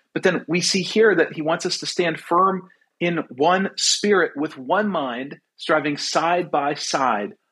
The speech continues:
for the faith of the gospel. So a question is, is what would that look like? What would a church look like that embodied that idea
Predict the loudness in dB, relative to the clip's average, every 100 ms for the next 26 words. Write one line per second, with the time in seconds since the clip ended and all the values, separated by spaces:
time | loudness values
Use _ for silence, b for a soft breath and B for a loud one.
0 | _ 0 2 2 -4 -2 -2 -2 -6 -4
1 | 0 0 0 -2 0 4 4 0 B B
2 | B B _ -2 2 2 2 0 -2 -2
3 | -4 -6 -4 0 0 0 2 0 2 0
4 | 0 -2 -10 -12 -14 -20 _ _ _ _
5 | _ -2 -2 -2 -4 -4 -4 -2 -2 -2
6 | -2 -4 -4 -4 -6 -2 2 2 2 0
7 | -2 -2 -4 -4 -6 -6 -10